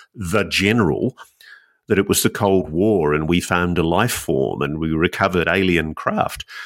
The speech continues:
Surely it's time to start asking questions.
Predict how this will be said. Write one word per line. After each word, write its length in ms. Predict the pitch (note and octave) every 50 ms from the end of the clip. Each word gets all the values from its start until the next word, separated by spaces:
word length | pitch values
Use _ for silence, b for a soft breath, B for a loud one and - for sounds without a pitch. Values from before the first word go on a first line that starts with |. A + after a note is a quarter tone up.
| B B B B B B B B B B B _ - - _ _
Surely 480 | - - - - G3+ B3 C4+ A#3 B2+ F2+
it's 160 | D#2+ - -
time 240 | - C3+ C3+ C#3 C3+
to 100 | - C#3+
start 240 | - - D3 C#3+
asking 420 | D3 C#3+ D3 - - - D#3+ C#3+ C#3+
questions. 640 | - - - A#3+ - - - - - - - -